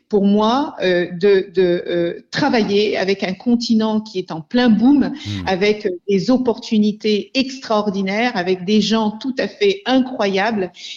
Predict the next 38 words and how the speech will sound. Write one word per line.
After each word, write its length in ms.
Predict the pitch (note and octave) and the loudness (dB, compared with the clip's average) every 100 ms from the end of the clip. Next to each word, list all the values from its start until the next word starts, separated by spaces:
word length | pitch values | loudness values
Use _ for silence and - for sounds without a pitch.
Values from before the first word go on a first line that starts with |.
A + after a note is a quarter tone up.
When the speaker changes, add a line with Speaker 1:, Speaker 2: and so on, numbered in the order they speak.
| - | 0
Speaker 1:
Et 140 | G#3+ | 2
je 100 | G#3+ | 4
veux, 560 | A#3+ G#3+ C4+ C4+ B3 A3 | 4 4 4 4 2 2
euh, 140 | F#3+ | 0
leur 240 | F#3+ G3+ F#3+ | 2 0 2
rendre 260 | A#3 A3+ | 2 2
hommage, 480 | G#3 G3+ G#3+ G#3 G3+ | 2 0 0 0 -2
euh, 160 | F3+ F3 | -2 0
là 320 | G#3 A#3+ - | 0 0 -4
parce 220 | F#3+ - | -8 -6
que, 100 | - | 0
euh, 300 | G#3 F#3 E3 - - | 2 2 -2 -6 -14
ça 100 | - | -2
a 40 | F#3 | 0
été 220 | G3 A#3 | 2 2
un, 160 | G3+ F3 | 2 0
une 180 | F#3 | -4
partie 380 | F#3 G3 - G#3+ | -4 -6 -6 -2
aussi 300 | G#3 G#3 A3 | -2 -2 -2
de 80 | G3 | -2
ma 140 | F#3 | -2
vie, 260 | F3 G#3 G#3 | -2 -2 -2
euh, 80 | D#3+ - | -2 -4
extrêmement 440 | G3 - G3 G3 | -4 -4 -2 -2
importante. 540 | F#3 F3 E3 - D3 G3 | -2 -4 -8 -8 -8 0
Et 80 | A3 | 2
enfin, 340 | A#3+ D#4 D#4+ - - - - _ | 2 2 0 -2 -16 -18 -20 _
pour 140 | B3 | 0
répondre 460 | B3 C4+ C#4 B3 A3 | 2 4 4 4 4
directement 560 | G3 A3+ A3 A3+ G#3 G#3 | 2 2 0 0 0 0
à 80 | |
votre 260 | F#3 F#3 F#3+ | 0 -2 -2
question, 420 | G3 G3 - D4 | -2 -2 0 0
vous 120 | A3+ | 0
savez, 420 | F#3+ F#3 A#3 A#3 A#3+ | 0 0 2 0 -2
euh, 180 | F3 E3+ | -2 0
lorsque, 380 | G3+ A3+ - A#3+ | 0 -2 -2 0
euh, 180 | A3+ | 2